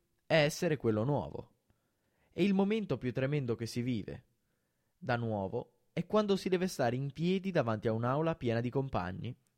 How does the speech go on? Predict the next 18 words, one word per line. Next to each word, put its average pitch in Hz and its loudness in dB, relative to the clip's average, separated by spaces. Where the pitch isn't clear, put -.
che 160 0
si 196 -4
conoscono 156 0
da 175 0
un 180 -4
pezzo. - -12
L'atteggiamento 165 2
più 120 -4
frequente, 113 -2
allora, 120 2
è 208 0
quello 233 6
di 202 -2
fissare 208 -2
per 175 -2
terra, 101 -4
guardare 120 0
l'insegnante, 104 -4